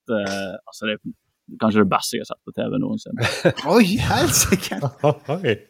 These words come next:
Speaker 1: Jeg, det, jeg har nesten ikke lyst til å si mer, for jeg ser for meg at hvis dere, det er ti minutters episoder, det er veldig korte episoder.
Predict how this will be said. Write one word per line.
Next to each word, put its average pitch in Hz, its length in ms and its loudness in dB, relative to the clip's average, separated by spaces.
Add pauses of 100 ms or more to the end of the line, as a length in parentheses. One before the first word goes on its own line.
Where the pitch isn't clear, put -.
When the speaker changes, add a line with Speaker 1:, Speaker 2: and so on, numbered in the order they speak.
(960)
Speaker 1:
Jeg, 139 280 2
det, 156 180 6
jeg 151 100 4
har 156 240 4
nesten 156 240 -2
ikke 139 180 -2
lyst 131 140 -2
til - 0 -
å - 80 -12
si 139 100 2
mer, 127 320 2
for 131 140 -6
jeg 113 60 -2
ser 117 80 -4
for 131 240 2
meg 120 180 4
at 107 60 0
hvis 107 180 2
dere, 113 540 0
det 127 100 2
er 117 80 0
ti 147 160 2
minutters 110 320 2
episoder, 113 720 -4
det 107 100 -8
er 101 540 -8
veldig 120 320 0
korte 117 240 -6
episoder. 110 480 -6